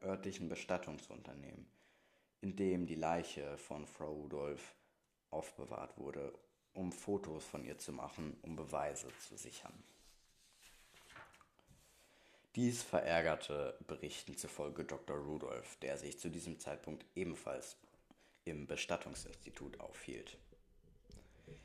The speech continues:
Während des Besuchs im Bestattungsinstitut soll Doktor Rudolph den Botschaftsbeamten gesagt haben, dass er mit der Benachrichtigung der Familienmitglieder über den Tod von Frau Rudolph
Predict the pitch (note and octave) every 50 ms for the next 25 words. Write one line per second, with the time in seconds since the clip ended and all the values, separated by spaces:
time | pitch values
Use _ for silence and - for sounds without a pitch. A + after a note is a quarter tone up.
0 | - - - F#2+ G#2 A2+ A#2 A2+ G#2+ G2+ F#2 - - - F#2+ F2 F2+ G#2 G#2 G#2
1 | G2+ F#2+ G2 - - E2+ F2 E2 D#2+ F2 E2+ - - F#2 F2+ - - E2 D2+ -
2 | - E2 - - - - - - E2 E2+ E2+ E2+ - - E2 D#2 D2+ D#2 D#2 D#2
3 | - E2 E2 E2 E2 E2 D#2 D2+ D2 C#2+ D2 D2 - - D#2 D2 C#2+ C#2 F2 F#2
4 | G2+ - - - - - - - - - C2+ - A1 A#1+ - - - - - -
5 | C2 C#2 - - - D#2+ C#2+ D2 D#2 D#2 D#2 D2+ - - - - - - - -
6 | - - - F#2 F2 - F#2+ F2+ F2 F2+ F2+ - - F#2+ E2 F#2+ F#2 F#2 F#2+ G2
7 | G2+ - - G2 - - - - - - F2 F2 F2 F2 E2 E2 D#2+ - E2+ E2+
8 | F#2+ G2 F2+ E2 D#2+ D#2 D#2 D#2 - - F2+ F2 E2+ E2+ F2 F2 F2 D#2+ - E2+
9 | E2 D2+ D#2+ - D2+ D2+ - - G#2 F#2+ D#2+ - - D2 D2 C#2 - - - -
10 | - D2+ D2+ D2 D2+ C#2+ C#2+ D2+ D#2+ D#2+ D#2+ - - -